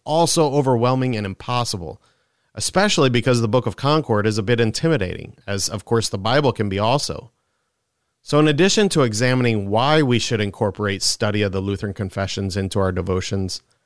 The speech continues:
I also want to provide some help for how to study the Book of Concord,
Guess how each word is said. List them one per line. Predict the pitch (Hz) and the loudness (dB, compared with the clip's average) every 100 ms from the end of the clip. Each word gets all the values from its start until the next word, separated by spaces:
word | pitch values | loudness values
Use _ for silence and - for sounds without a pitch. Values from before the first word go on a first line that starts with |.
| _ _ _ _ - | _ _ _ _ -4
I | 127 | 0
also | 185 190 165 | 2 2 4
want | 156 | 4
to | |
provide | 139 123 117 120 117 | 4 2 4 2 2
some | 127 101 | 0 0
help | 113 113 - | 0 0 0
for | 120 98 | -2 -2
how | - 139 151 175 | -4 -2 2 2
to | 165 123 | 2 0
study | - 107 95 90 | 0 -2 -2 -2
the | 87 | -6
Book | 80 82 | -8 -12
of | - | -14
Concord, | - 90 80 - - - | -12 -12 -12 -14 -18 -20